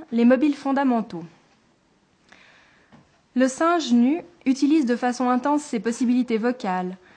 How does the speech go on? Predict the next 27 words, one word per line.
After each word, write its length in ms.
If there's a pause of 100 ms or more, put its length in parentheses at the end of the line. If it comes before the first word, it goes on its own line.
(120)
a 120
le 100
sens 300
de 100
l'exploration 720
poussé 320
au 60
plus 220
haut 100
point 320 (380)
et 100
vit 140
dans 120
une 180
société 440
surpeuplée. 720 (500)
Il 140
est 60
grand 200
temps 220
qu'on 160
examine 440
les 120
bases 260
de 80
son 160
comportement. 640